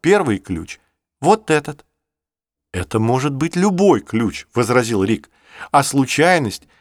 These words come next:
означает совпадение или удачу». «А может, нам суждено угадать?» спросил Джейсон. «Случай ведь может означать и судьбу».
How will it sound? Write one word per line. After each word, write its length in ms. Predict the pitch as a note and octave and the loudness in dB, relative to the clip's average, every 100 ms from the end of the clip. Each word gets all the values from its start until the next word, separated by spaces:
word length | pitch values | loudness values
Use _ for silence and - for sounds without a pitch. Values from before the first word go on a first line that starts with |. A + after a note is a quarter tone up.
| _ - | _ -2
означает 540 | A#2+ A#2+ A#2 D#3 D#3 | 0 2 2 0 0
совпадение 800 | D3+ C#3+ D#3 C#3 A2 E2 D2+ D2+ _ _ _ _ _ _ _ _ | -2 -2 0 2 0 -2 -8 -14 _ _ _ _ _ _ _ _
или 200 | C#3+ F#3 | 2 4
удачу». 540 | F#3+ E3+ A2+ F#2+ - - _ _ _ _ _ _ _ _ _ _ _ _ _ _ _ _ _ | 2 2 2 0 -4 -16 _ _ _ _ _ _ _ _ _ _ _ _ _ _ _ _ _
«А 100 | - | -6
может, 320 | B2+ B2+ C3 | -4 -4 -4
нам 260 | C3+ C3+ B2+ _ _ _ _ _ _ _ _ _ | -2 -2 -2 _ _ _ _ _ _ _ _ _
суждено 720 | - - A2 G#2+ C#3 C3+ C3 - | -10 -6 -4 -2 0 0 -2 -6
угадать?» 600 | G#2+ F#2+ F2+ D#2+ - - _ _ _ - | -4 -4 -4 -8 -12 -20 _ _ _ -18
спросил 440 | - G#2+ - G2 | -6 -6 -4 -6
Джейсон. 400 | F#2 F#2+ - - _ _ _ _ _ _ | -4 -4 -6 -14 _ _ _ _ _ _
«Случай 420 | - F3 E3+ - | -8 -2 -2 0
ведь 260 | C3+ A#2+ - _ _ _ - | -2 -4 -12 _ _ _ -4
может 300 | C3 A#2+ - | -2 0 -2
означать 560 | A2+ B2 - C3+ - - _ | -2 -2 -2 -4 -4 -14 _
и 80 | B2 | -6
судьбу». 540 | A2+ A2 F#2 F#2+ F#3+ | -4 -2 -4 -4 -6